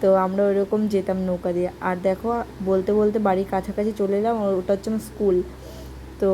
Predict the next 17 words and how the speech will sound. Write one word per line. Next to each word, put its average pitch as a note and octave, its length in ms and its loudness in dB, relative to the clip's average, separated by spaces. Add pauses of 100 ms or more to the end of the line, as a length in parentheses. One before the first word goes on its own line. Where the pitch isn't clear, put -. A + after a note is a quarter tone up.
(280)
এদিকে F#3 320 0
আস্তে G3+ 240 -2
আস্তে G3+ 280 -8
চলে F#3+ 200 0
আসলাম G#3 360 -2
বাড়ির F#3 320 2
কাছে। G3 240 -2 (540)
আর F#3 160 2
এটা G3 140 0
হচ্ছে G3 200 0
আমাদের G3+ 300 2
কয়লাঘাটা G3 500 2
স্ট্যান্ড, F3+ 560 -4
এখানে F#3+ 220 -4
আমাদের F#3+ 300 0
বাস F#3 240 0
স্টপেজ। F#3 420 -2